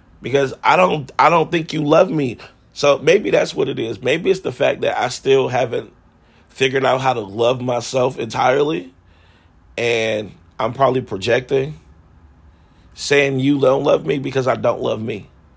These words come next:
Which it, what, me saying it out loud right now, it's, it's kinda making sense to me, which is the craziest thing about it. I make sense to myself at times, but saying it out loud, it makes sense now. How can you love me if I don't love me?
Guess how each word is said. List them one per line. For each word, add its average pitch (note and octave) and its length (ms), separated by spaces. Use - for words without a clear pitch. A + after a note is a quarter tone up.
Which - 260
it, E3 160
what, A#2+ 280
me E3 180
saying D#3 340
it D3+ 100
out D3 180
loud B2+ 320
right B2 160
now, B2 420
it's, A#2 220
it's B2 200
kinda C#3+ 360
making A#2 300
sense B2+ 380
to C#3+ 80
me, C3+ 260
which B2+ 200
is A2 100
the A#2 140
craziest C3 600
thing A#2 180
about G#2+ 300
it. F2+ 80
I G#2+ 100
make A#2 220
sense B2+ 300
to G#2 60
myself G#2 420
at F#2+ 120
times, F2+ 380
but A2+ 240
saying D3 340
it C#3+ 100
out B2+ 180
loud, A#2 500
it A#2+ 140
makes C3+ 240
sense A#2 320
now. C#2 320
How D#3 220
can D#3+ 240
you D#3 180
love C#3 260
me C3 200
if A#2 100
I B2+ 140
don't B2 280
love C3+ 220
me? G2+ 220